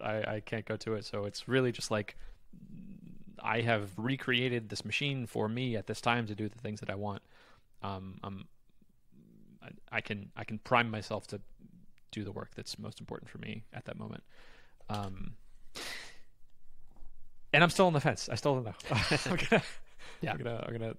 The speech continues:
Speaker 1: think about it a little more.
Speaker 2: Yeah. Uh, I thought of a couple of things, which is, uh,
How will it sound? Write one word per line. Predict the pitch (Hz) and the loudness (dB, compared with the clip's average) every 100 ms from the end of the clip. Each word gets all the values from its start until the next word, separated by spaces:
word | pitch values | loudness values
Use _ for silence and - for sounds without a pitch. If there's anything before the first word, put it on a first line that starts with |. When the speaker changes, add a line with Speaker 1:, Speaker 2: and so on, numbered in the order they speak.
| - | -6
Speaker 1:
think | 107 | -6
about | 98 98 | -2 0
it | - | 0
a | - | 0
little | - | 0
more. | 98 - - - - - - - - | -2 -4 -8 -12 -12 -12 -16 -14 -8
Speaker 2:
Yeah. | 113 107 - - - - - - | -8 -8 -12 -14 -12 -14 -2 6
Uh, | 139 - - - | 8 6 -6 -6
I | - | 4
thought | 170 | 6
of | 143 | 6
a | |
couple | 113 131 - | 6 6 6
of | |
things, | - 113 117 113 | 4 2 2 -2
which | - 117 120 | 0 2 4
is, | 110 107 - - - - - - - | 2 2 -4 -8 -12 -12 -12 -6 2
uh, | 135 117 113 110 | 6 6 8 6